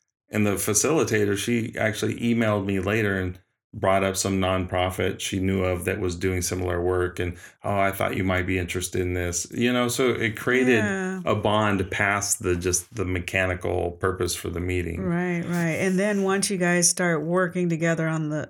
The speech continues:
Speaker 2: on the nitty-gritty stuff, come school year, it'll be more meaningful, or it'll
Speaker 1: Yeah.
Speaker 2: be, like, real work.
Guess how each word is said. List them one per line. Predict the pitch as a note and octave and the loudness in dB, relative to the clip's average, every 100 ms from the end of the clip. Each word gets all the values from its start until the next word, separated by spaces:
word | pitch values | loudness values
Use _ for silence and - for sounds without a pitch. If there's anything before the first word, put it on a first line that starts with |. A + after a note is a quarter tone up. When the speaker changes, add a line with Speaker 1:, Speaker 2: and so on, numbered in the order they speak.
| - | -4
Speaker 2:
on | D#3 | -2
the | |
nitty-gritty | D#3 E3+ E3 - G#3+ B3 F#3 | 0 0 0 -2 -2 0 0
stuff, | - E3 D#3+ F3 | 2 2 2 0
come | - F3+ D#3+ | -4 -2 2
school | - - C4 G#3 | 0 0 0 0
year, | E3 E3 E3+ F#3+ G3 - _ _ _ | 2 2 2 -2 -6 -20 _ _ _
it'll | A#3 A#3+ F#3+ | -2 0 0
be | F#3+ | 2
more | F3+ F3+ | 2 2
meaningful, | F3+ A#3+ C4 F#3 - F3 E3+ - | 2 0 -2 -4 -2 0 0 0
or | G3 G#3 | 2 4
it'll | A3 G3 | 4 4
Speaker 1:
Yeah. | |
Speaker 2:
be, | G3 | 2
like, | F#3 E3+ E3+ | 2 2 2
real | F#3+ G3+ F3+ | 2 4 4
work. | F3 G3 D#3+ - | 4 2 0 -4